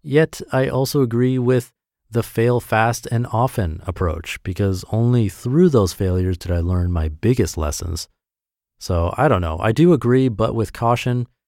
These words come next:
I think extremes are rarely the answer. Like, don't delay too long, but don't jump in, like, next day.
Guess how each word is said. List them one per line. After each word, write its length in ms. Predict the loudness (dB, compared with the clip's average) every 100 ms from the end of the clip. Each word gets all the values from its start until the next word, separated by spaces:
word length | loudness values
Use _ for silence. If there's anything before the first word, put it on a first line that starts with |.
| _ _ _ -6
I 60 | 0
think 160 | 0
extremes 720 | -2 -6 -6 -2 0 0 0
are 140 | 0 0
rarely 420 | 0 2 2 2
the 140 | 2
answer. 360 | 0 0 0 0
Like, 220 | 0 0
don't 220 | -2 -2
delay 320 | 0 0 0 0
too 260 | 0 0
long, 320 | 2 2 2
but 100 | 0
don't 160 | 0 0
jump 240 | -2 -2
in, 180 | 0 0
like, 200 | 0 -4 -6
next 380 | -6 -6 -6 -6
day. 340 | -4 0 0